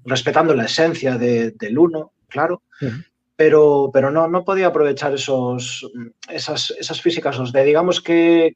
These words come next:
Speaker 1: creo que fue un poquito un error de, una, una mala decisión hacer las físicas dos D, porque lo que podía haber hecho es poner físicas tres D y limitarlas a un uso dos D. Entonces, como hice de la otra forma, pues tuve que hacer un cambio tan grande que empecé un,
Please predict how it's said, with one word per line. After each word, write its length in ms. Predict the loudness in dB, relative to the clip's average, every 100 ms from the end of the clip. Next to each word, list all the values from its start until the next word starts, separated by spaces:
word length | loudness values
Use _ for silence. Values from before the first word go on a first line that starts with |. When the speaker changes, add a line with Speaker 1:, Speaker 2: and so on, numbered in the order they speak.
| _
Speaker 1:
creo 240 | 0 2
que 100 | 2
fue 160 | -4 -4
un 100 | -2
poquito 340 | -2 0 -2
un 100 | -2
error 360 | -2 0 0 0
de, 520 | 0 0 0 -2 -6 -12 _ _ _ _ -10
una, 260 | -2 -2 -2
una 180 | -2 0
mala 220 | 2 2
decisión 600 | 0 -2 -8 -6 -4 -4
hacer 280 | -8 -8 -6
las 160 | -6
físicas 420 | -6 -8 -6 -6 -6
dos 160 | -10
D, 120 | -8 -10
porque 320 | -8 -10 -10 _
lo 140 | -12 -12
que 80 | -10
podía 200 | -8 -2
haber 180 | 0
hecho 300 | 0 -2 -10 -14 -20 -20 _ -12
es 120 | -10
poner 280 | -4 -4 0
físicas 580 | 0 2 0 0 -6 _
tres 260 | 0 0 4
D 300 | 2 0 -6 _ _
y 100 | -6
limitarlas 580 | -4 -4 0 0 2 0
a 60 |
un 100 | 0
uso 220 | 0 -2 -4
dos 180 | -2
D. 240 | -2 -2 -4 _ _ _ _ -10
Entonces, 480 | -4 0 0 -2 -2
como 220 | 0 0
hice 180 | 0 2
de 80 |
la 60 | 4
otra 200 | 2 0
forma, 360 | 2 0 2 0
pues 360 | 0 -2 -4
tuve 180 | -4 -2
que 80 | -2
hacer 180 | -4 -4
un 100 | -2
cambio 420 | 0 2 0 0
tan 200 | 0 0
grande 420 | 2 2 2 0 -2
que 120 | -4
empecé 280 | -4 -4 -2
un, 300 | -2 -4